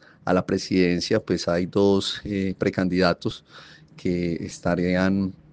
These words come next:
eh, buscando el apoyo, eh, el acompañamiento y el favor popular para ser elegidos como candidatos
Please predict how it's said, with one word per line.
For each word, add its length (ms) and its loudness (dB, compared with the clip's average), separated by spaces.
eh, 380 -4
buscando 680 4
el 200 -4
apoyo, 680 6
eh, 300 -4
el 100 -2
acompañamiento 760 0
y 40 6
el 80 2
favor 340 2
popular 540 2
para 260 0
ser 220 -4
elegidos 520 -4
como 180 -6
candidatos 760 -4